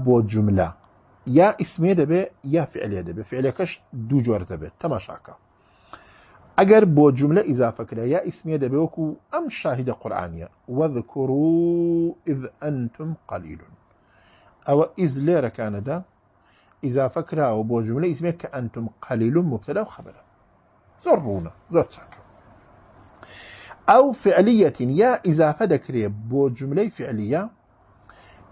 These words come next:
کەوا فعلیەکە فعلها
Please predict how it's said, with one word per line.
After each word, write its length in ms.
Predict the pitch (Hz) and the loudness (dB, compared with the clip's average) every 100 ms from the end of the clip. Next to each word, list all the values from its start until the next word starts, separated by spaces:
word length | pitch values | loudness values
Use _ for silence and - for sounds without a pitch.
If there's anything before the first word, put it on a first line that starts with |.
| - | 0
کەوا 300 | 151 170 202 147 - | 6 8 8 4 -2
فعلیەکە 640 | 117 123 117 123 127 190 165 - | -2 0 2 2 0 -2 -8 -6
فعلها 800 | - 196 151 156 196 196 160 190 | 0 2 2 2 4 4 6 4